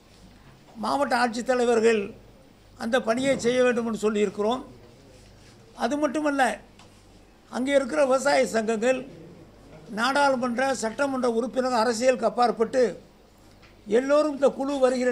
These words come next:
நேரத்திலே போய் அந்த பகுதியினுடைய சே-, சேதங்களை எல்லாம் எடுத்து சொல்ல வேண்டும் என்று சொல்லியிருக்கிறோம். அநேகமாக இருபத்தி நாலாம் தேதி அன்று இந்த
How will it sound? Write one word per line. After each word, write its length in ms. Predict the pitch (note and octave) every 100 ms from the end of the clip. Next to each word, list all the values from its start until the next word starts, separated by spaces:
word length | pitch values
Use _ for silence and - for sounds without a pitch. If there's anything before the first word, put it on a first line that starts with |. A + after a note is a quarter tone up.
| A#3
நேரத்திலே 460 | B3 A3+ A#3+ A#3+ A#3 - -
போய் 240 | A#3+ C4+ C#4 - - - - - -
அந்த 120 | A#3+ B3+ A#3+
பகுதியினுடைய 420 | C4+ D4 C4+ B3+ G#3
சே-, 280 | B3 B3 G3+
சேதங்களை 440 | C4 C4 B3+ A#3+ A#3
எல்லாம் 260 | B3+ C4+ G3+ - - - - - - - - A#3+
எடுத்து 240 | D4+ D#4 B3+
சொல்ல 140 | A#3+ C4+
வேண்டும் 240 | B3+ A#3 A3+
என்று 220 | A3 C4 C#4 D4+ - -
சொல்லியிருக்கிறோம். 640 | A3 B3 A#3+ G#3 F#3 A3 C4 - - - - - - - - B3+
அநேகமாக 520 | C#4 D4 C#4+ C#4 C#4 C4 B3 D4 - - - A3+
இருபத்தி 340 | B3+ D4+ D#4 C#4+
நாலாம் 300 | C4+ C4 A3+
தேதி 180 | A3+ A3+ G#3+
அன்று 220 | A3+ B3+ A#3+ F3+ - - - - - - A#3+
இந்த 120 | C4+